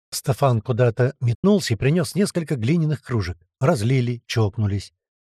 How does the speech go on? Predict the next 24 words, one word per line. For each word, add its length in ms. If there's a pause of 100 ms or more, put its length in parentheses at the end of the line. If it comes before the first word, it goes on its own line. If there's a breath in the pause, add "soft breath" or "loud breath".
(140)
Стефан 400
снова 300
начал 260
что-то 300
говорить. 420 (640)
«Да 180
не 120
понимаем 560
мы 80
тебя, 220
братан», — 420
ответил 360
я, 120
пожав 320
плечами. 480 (360)
«Не 120
шпрехаем 560
мы 140
по-вашему». 540 (520)
«Английский 880
знает 460
кто?» — 180
спрашивает 440
Грач. 320